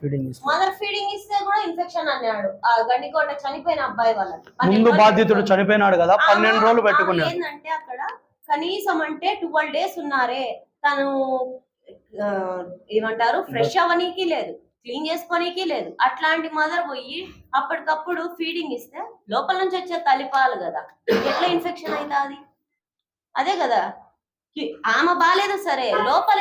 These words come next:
Speaker 2: ఎట్లా ఇన్ఫెక్షన్ ఉంటాది తల్లికి? పాల వల్ల ఇన్ఫెక్షన్ అని ఆమెకు చెప్పినాడు. ఆ రకంగా ఎవరు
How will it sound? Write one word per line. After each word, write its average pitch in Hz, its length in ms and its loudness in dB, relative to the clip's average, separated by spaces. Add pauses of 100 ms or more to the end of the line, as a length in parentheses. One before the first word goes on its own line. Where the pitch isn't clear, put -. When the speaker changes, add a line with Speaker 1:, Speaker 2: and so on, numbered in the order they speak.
Speaker 2:
ఎట్లా 370 220 -8
ఇన్ఫెక్షన్ 339 460 -8
ఉంటాది 196 400 0 (200)
తల్లికి? 220 400 -4 (540)
పాల 339 280 6
వల్ల 349 140 4 (100)
ఇన్ఫెక్షన్ 320 440 -4
అని 370 120 -4 (180)
ఆమెకు 294 300 0
చెప్పినాడు. 180 420 -10 (600)
ఆ - 20 4 (100)
రకంగా 359 280 -4
ఎవరు 302 260 0